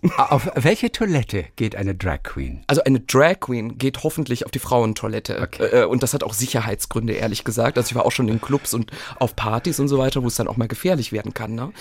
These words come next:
Speaker 1: Ja.
Speaker 2: Insbesondere, wenn man dann halt, äh, im heterosexuellen Milieu sich bewegt, auf, äh, schwul-lesbischen Veranstaltungen oder anderen L-G-B-T-Events, ist das meistens gar nicht so wichtig, ne?
Speaker 1: <laughs>
Speaker 2: Da geht man halt dahin, wo man sich wohlfühlt, sozusagen.
Speaker 1: Ja.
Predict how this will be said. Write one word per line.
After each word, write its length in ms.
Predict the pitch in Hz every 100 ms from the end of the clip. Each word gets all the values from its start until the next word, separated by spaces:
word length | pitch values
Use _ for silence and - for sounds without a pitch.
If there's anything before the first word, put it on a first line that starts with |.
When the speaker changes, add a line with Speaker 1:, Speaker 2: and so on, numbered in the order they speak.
| - -
Speaker 1:
Ja. 80 |
Speaker 2:
Insbesondere, 640 | 139 - 139 123 135 143 135
wenn 80 |
man 160 | 127 131
dann 140 | 123
halt, 260 | 123 120 -
äh, 200 | 117 117
im 120 | 117
heterosexuellen 1000 | 110 117 127 131 127 - 113 - 120 123 - - 139
Milieu 400 | 120 110 123 135
sich 180 | 123 -
bewegt, 380 | 113 117 131 - - -
auf, 420 | 120 117 110 - -
äh, 200 | 110 107
schwul-lesbischen 640 | 107 139 120 120 131 -
Veranstaltungen 760 | 127 107 135 - 135 131 127 123
oder 200 | 120 110
anderen 300 | 120 131 127
L-G-B-T-Events, 840 | - 117 117 117 - - 110 113 - - -
ist 120 | -
das 120 | 117
meistens 320 | 110 - 98
gar 120 | - 123
nicht 120 | -
so 160 | 107
wichtig, 460 | - - 165 - -
ne? 180 | 185 - -
Speaker 1:
<laughs> 360 | 226 - 180
Speaker 2:
Da 120 | 139 160
geht 200 | - 175
man 120 | 131
halt 160 | 123
dahin, 280 | 123 123 131
wo 60 | 135
man 140 | 120
sich 200 | 110 -
wohlfühlt, 420 | 123 120 117 104
sozusagen. 560 | 92 - 104 104 101 104
Speaker 1:
Ja. 260 | 85 82